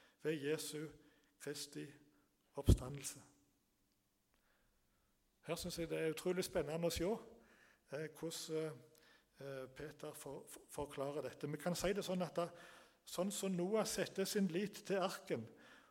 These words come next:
og til at Gud ville, ville frelse han ifra syndfloden, slik, eh, setter den som tror på Jesus, den som er kristen, sin lit til Jesu frelsesverk, som dåpen formidler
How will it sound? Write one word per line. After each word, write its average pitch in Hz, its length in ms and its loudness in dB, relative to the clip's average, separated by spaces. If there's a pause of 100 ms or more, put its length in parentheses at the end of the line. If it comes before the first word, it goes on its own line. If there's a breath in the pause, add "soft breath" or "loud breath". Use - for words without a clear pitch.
(100)
og 139 140 -8
til 175 180 0
at - 240 -4 (120)
Gud 196 320 2
ville, 170 340 4 (640 loud breath)
ville 165 220 2
frelse - 460 2
han 185 180 -2
ifra 170 240 -4
syndfloden, 160 640 -4 (960 soft breath)
slik, 180 580 -4
eh, 180 200 4 (140)
setter - 500 0
den 160 280 0
som 156 260 0
tror 160 240 0
på 160 120 -4
Jesus, 143 420 -2
den 151 160 -4
som 160 180 -6
er 156 100 0
kristen, 185 540 -4 (420 loud breath)
sin 160 300 -4
lit 151 460 -6 (480 loud breath)
til 147 200 -4
Jesu 151 300 0
frelsesverk, - 840 -6 (500 loud breath)
som 147 300 -2
dåpen 143 500 4 (500 loud breath)
formidler 147 640 -6